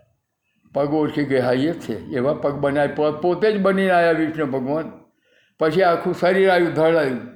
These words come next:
તા કે, "બરાબર," પછી હાથ આવી ગયા. અને છેલ્લે માથું આવ્યું. જળાંધરનું જ માથું પોતે જ બની ગયા.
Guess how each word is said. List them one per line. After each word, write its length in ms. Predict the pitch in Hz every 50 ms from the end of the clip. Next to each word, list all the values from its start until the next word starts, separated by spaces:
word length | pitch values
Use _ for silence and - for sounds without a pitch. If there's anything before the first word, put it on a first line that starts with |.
| - _ _ _ _ _ _ -
તા 100 | 143 135
કે, 140 | 139 170
"બરાબર," 400 | 160 156 160 160 165 165 160 - -
પછી 280 | 165 156 156 170 170
હાથ 200 | 160 147 143 -
આવી 140 | 143 139 135
ગયા. 240 | 127 127 131 127 123 - - - _ _ _ _ _ _ _ _ _ _ _ _ _ _ _ _ -
અને 200 | 165 175 190 180
છેલ્લે 360 | - - 160 156 156 160 160
માથું 480 | 156 160 151 151 135 - 139 143 135
આવ્યું. 160 | 127 127 127 120 - - - - _ _ _ _ _ _ _ _ _ _ _ _ _ _ _ -
જળાંધરનું 720 | 127 170 180 190 196 196 185 180 185 190 185 208 220 185
જ 40 |
માથું 400 | 190 190 196 185 175 190 196 190
પોતે 280 | - 185 185 - 202 208
જ 80 | 202 180
બની 240 | 196 208 202 208
ગયા. 280 | 202 175 185 175 151